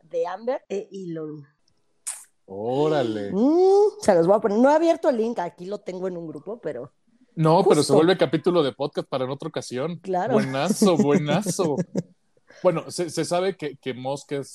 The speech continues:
Speaker 2: súper recorroso y súper mierda.
Speaker 1: <laughs>
Speaker 2: Tan es así que, que le canceló la compra a, de un Tesla a un inversionista, a un comprador que era un venture capitalist, por un tweet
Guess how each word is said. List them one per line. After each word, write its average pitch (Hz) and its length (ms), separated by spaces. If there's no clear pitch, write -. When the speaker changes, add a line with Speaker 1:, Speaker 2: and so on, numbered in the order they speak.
Speaker 2:
súper 170 680
recorroso 120 560
y 120 60
súper 135 680
mierda. 113 420
Speaker 1:
<laughs> - 320
Speaker 2:
Tan 143 160
es 151 80
así 165 260
que, 156 320
que 123 400
le 127 160
canceló 127 540
la 147 240
compra 123 680
a, 113 180
de 117 120
un 123 160
Tesla 123 480
a 113 80
un 117 340
inversionista, 117 800
a 117 60
un 120 320
comprador 123 560
que 117 80
era 113 240
un 107 440
venture 110 360
capitalist, 117 640
por 147 260
un 175 160
tweet 202 220